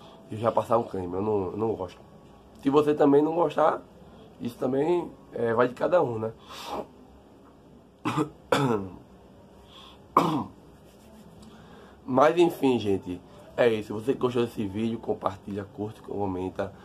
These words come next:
manda pra geral. Esse é a minha, esse é um pouquinho da minha transição do cabelo, é, normal, crespo, normal,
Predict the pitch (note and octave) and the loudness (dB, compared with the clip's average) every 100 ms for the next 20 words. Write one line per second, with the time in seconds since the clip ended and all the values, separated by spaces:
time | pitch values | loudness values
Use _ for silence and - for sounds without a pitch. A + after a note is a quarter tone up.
0 | - - A2+ A#2 A2 A#2 A#2+ G#2 G#2 G#2 | -20 -8 -2 0 2 2 4 6 8 8
1 | A#2 A#2 - - - A#2 - A#2 A2+ A2 | 6 0 -14 -18 -6 -4 0 0 2 2
2 | A2+ G#2+ G#2 F2+ - - - - - A2+ | 4 6 6 4 -4 -20 -18 -12 -2 -2
3 | - G#2 A2 G#2 G#2 G#2 G2+ F#2+ - G#2 | -2 -4 -2 0 0 2 0 0 -2 -6
4 | G2+ G2 G2 G2+ F#2 G2 G2 F#2 - - | -6 -4 -4 -2 -2 -2 -4 -8 -16 -20
5 | - - - - F#2+ F#2+ F2 F2+ A#2+ B2+ | -20 -20 -20 -10 -6 -4 -4 2 2 4
6 | A#2+ C3+ F3 C#3+ - A2 A2+ C#3 C#3+ - | 6 6 4 -2 -6 0 2 2 0 0
7 | A2 G2 F#2+ G#2+ A#2+ | 0 2 2 2 0